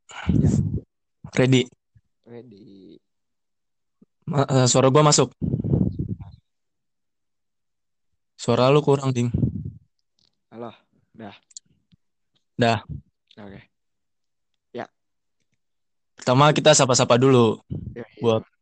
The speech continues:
Speaker 1: penonton kita yang tercinta.
Speaker 2: Yoi. Ya,
Speaker 1: Dan
Speaker 2: selamat
Speaker 1: lu-
Speaker 2: datang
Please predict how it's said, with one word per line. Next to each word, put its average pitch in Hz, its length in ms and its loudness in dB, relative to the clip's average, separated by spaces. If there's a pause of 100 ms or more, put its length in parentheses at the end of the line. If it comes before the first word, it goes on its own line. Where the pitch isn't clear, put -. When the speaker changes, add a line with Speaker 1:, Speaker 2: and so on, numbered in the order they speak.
(300)
Speaker 1:
penonton 120 400 0
kita 117 480 2
yang 113 160 -2
tercinta. 113 560 -2 (320)
Speaker 2:
Yoi. 123 480 -14 (1500)
Ya, - 160 -18
Speaker 1:
Dan 117 160 0
Speaker 2:
selamat 120 160 -4
Speaker 1:
lu- - 160 -2
Speaker 2:
datang 139 360 -6